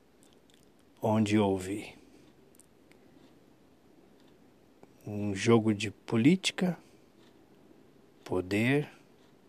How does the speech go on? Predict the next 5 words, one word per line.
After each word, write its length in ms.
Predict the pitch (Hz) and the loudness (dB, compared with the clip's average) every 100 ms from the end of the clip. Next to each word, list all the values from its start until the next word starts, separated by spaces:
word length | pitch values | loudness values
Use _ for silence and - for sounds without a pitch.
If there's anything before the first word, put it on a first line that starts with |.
| - - - - - - - - _ - - - - - - _ - | -20 -20 -20 -20 -20 -20 -20 -20 _ -20 -20 -20 -20 -20 -20 _ -16
envolvendo 600 | 104 98 101 98 101 98 | -8 -4 -2 -2 -2 -2
o 60 | 98 | -4
dinheiro, 760 | 95 98 101 120 135 135 135 131 - | -4 -2 0 2 2 0 -4 -8 -12
envolvendo 840 | 98 95 95 95 104 101 101 117 - - - - - - - - - - - | -8 -6 -4 -2 -2 -4 -6 -8 -16 -20 -20 -20 -20 -20 -20 -20 -20 -20 -12
o, 880 | 113 101 104 104 104 104 101 104 101 | -4 0 2 0 0 0 -2 -4 -6